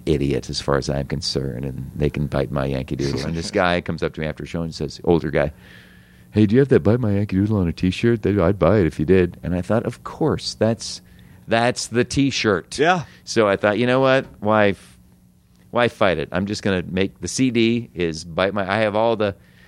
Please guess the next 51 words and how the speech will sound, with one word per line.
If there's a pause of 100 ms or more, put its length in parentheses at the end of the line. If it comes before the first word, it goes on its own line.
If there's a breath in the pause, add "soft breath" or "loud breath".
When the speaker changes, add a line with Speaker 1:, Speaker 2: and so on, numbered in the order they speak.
(160 soft breath)
Speaker 1:
rights
copyrighted.
I
have
the,
Speaker 2:
Oh,
Speaker 1:
the
Speaker 2:
really?
Speaker 1:
website,
Bite
My
Yankee
Doodle.
I
mean,
it's
all
there.
I've
got
Speaker 2:
There
Speaker 1:
it
Speaker 2:
it
Speaker 1:
all.
Speaker 2:
is.
Speaker 1:
It's
all
set
for
release.
Speaker 2:
Perfect. (380)
Perfect. (360 loud breath)
Speaker 1:
And
you
know
what? (300)
It, (380)
if,
if, (220)
if
something
will
sell
a
bunch
of
T-shirts
after
a
show,
then